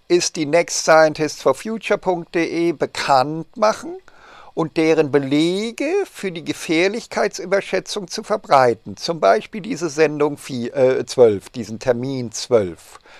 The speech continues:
vom Untersuch-, Corona-Ausschuss, vom Corona-Ausschuss. Ja? Für ihr Beharren auf Widerstand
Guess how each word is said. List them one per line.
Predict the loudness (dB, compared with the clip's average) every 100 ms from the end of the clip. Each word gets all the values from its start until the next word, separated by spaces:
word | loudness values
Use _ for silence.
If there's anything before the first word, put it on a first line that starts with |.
| -20 -20 -2
vom | -2 0
Untersuch-, | 0 0 0 -4 -6 -4
Corona-Ausschuss, | -2 0 2 2 2 -2 -8 -12 -10
vom | -8 -2
Corona-Ausschuss. | -2 0 -2 -4 -6 -10 -12 -14 -14 -16 -20 _ -20 -20 -6
Ja? | 0 0 -2 -8 _ _ _ _ _ -20 -20 _ _ _ _
Für | -8 -2 -2
ihr | -2 0 2
Beharren | 4 4 6 4 4 0
auf | -2 -4 -8
Widerstand | -2 0 0 0 0 0 -4 -20